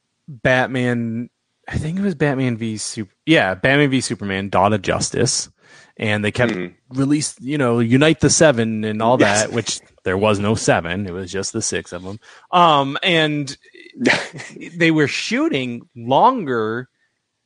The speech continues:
Speaker 1: than J J was shooting The Force Awakens, and he started after and got the movie
Speaker 2: Mm-hmm.
Speaker 1: out beforehand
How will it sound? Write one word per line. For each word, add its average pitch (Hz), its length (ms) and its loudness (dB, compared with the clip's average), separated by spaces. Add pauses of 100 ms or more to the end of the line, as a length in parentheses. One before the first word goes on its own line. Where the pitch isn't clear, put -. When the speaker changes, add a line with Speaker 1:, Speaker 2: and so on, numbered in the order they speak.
Speaker 1:
than 131 360 0
J 139 300 4
J 120 280 0
was 113 160 0
shooting 131 420 -2
The 107 80 -4
Force 135 320 -4
Awakens, 104 580 -6
and 101 140 -8
he 135 100 -4
started 131 420 2
after - 520 -2 (480)
and 110 220 -4
got 113 220 0
the 120 80 0
movie 127 240 2 (100)
Speaker 2:
Mm-hmm. - 100 -18
Speaker 1:
out 185 300 4
beforehand 104 840 0